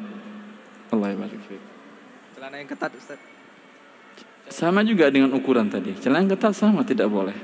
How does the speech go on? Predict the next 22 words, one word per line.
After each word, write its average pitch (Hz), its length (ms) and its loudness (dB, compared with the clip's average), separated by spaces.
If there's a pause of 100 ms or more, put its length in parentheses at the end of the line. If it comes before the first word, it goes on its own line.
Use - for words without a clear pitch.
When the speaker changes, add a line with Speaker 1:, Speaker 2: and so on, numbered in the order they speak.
(580)
Speaker 1:
Kalau 139 320 4
maksudnya 139 320 -2
ukuran 127 320 2
itu 117 160 0 (280)
untuk 165 440 0
orang 127 240 6
biasa, 110 320 2 (160)
biasa 143 480 2
sama 120 400 0
pas, 139 480 -4 (480)
tapi 139 240 -2
dipakai 208 320 4
oleh 214 240 6
orang 202 320 4
yang 202 80 6
gendut, 214 320 6 (320)
semuanya 226 400 4
ketat 247 320 2
semuanya 240 400 4
bagi 165 240 4
dia. 120 240 4 (1400)
Paham? 131 380 0